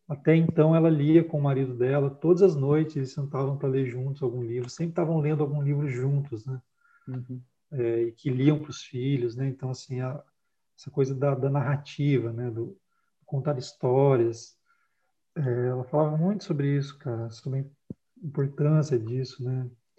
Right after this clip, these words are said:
Speaker 1: Acho que a gente, a gente fala sobre muita coisa na psicologia, né, cara? E a gente fica tentando aparar os buracos,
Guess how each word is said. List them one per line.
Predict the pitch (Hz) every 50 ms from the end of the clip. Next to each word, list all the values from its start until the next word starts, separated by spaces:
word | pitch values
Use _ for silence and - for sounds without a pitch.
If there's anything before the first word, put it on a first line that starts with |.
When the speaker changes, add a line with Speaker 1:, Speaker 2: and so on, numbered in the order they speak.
| _ _ _ _ _ _ _ _ _ _ _ -
Speaker 1:
Acho | 131 -
que | - 156
a |
gente, | 143 143 156 147 - - 175 175 170 160 151 139 131 123 123 - - - - _ _ _ _ _ -
a | 165
gente | 135 143 143 143 -
fala | - 160 165 170 160 160 170 170
sobre | - 180 156 147
muita | 160 170 180 - 202
coisa | - - 170 175 196 185 170 160
na | 139
psicologia, | - - - - 143 139 131 127 117 110 117 123 123 120
né, | 120 135 135
cara? | 139 - 135 120 113 117 127 143
E | 156 147
a | 147
gente | 139 139 147 147 139 -
fica | - 160 156 - 160
tentando | 160 - - 165 156 - - 151 151 151
aparar | 147 - 160 156 151 151
os | 151 143
buracos, | 139 139 151 147 139 135 143 156 156 - - 131 110 - - -